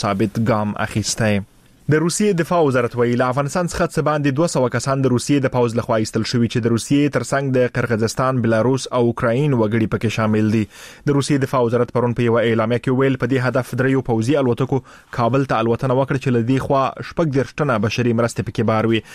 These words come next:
تر دې مخکې وزارت د ایستل شوو کسانو شمیر درې سوه اتیا تنه یاد کړی و. روسیې ویلي، د اګست میاشتې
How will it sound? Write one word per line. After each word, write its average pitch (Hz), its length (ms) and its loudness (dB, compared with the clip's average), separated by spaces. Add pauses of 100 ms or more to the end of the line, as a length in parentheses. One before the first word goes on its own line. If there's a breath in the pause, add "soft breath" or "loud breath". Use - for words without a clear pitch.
(240 loud breath)
تر 160 160 2
دې 160 160 2
مخکې 151 300 0
وزارت 131 340 0
د 127 140 0
ایستل 120 260 -2
شوو 139 240 2
کسانو 123 320 -2
شمیر 131 260 2
درې 127 220 0
سوه 123 240 0
اتیا 151 260 -2
تنه 104 220 0
یاد - 180 -4
کړی 110 160 2
و. 107 80 2 (460 loud breath)
روسیې 160 340 2
ویلي، 156 300 2
د 123 160 2
اګست 143 400 -6
میاشتې 135 300 0